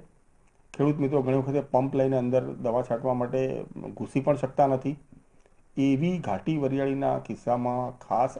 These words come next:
આ કાર્ય કરવામાં આવે, એટલે પીળા પત્તા, પાકટ પીળા પત્તા જે ચારથી પાંચ તોડવામાં આવે અને હવાની અવરજવર એમાં શરૂ થશે. અને જેટલી હવાની અવરજવર થશે એટલો આ ચરમી રોગની શક્યતાઓ ઓછી થશે,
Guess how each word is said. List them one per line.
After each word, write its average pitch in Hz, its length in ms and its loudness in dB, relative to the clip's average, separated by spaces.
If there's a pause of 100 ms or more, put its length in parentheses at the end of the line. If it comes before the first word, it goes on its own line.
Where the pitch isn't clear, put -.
આ 117 100 0
કાર્ય 113 260 -2
કરવામાં 113 440 2
આવે, 110 160 0
એટલે 98 160 -4
પીળા 113 320 -2
પત્તા, - 400 4
પાકટ 113 460 -4
પીળા 120 200 0
પત્તા 120 500 -2 (460)
જે 117 60 0 (160)
ચારથી 101 280 -2
પાંચ 113 260 -4 (120)
તોડવામાં 120 500 4
આવે 120 220 2 (720)
અને 123 260 2
હવાની 117 420 4
અવરજવર 147 460 6 (220)
એમાં 120 180 -2
શરૂ 117 280 -2
થશે. 123 300 -4 (540)
અને 123 160 0
જેટલી 123 420 0
હવાની 131 300 2
અવરજવર 127 460 2 (680)
થશે 117 400 0 (400)
એટલો 135 340 2
આ 156 140 8
ચરમી 131 360 -2
રોગની 120 280 -4
શક્યતાઓ 110 440 -4
ઓછી 107 260 -6
થશે, 92 300 -12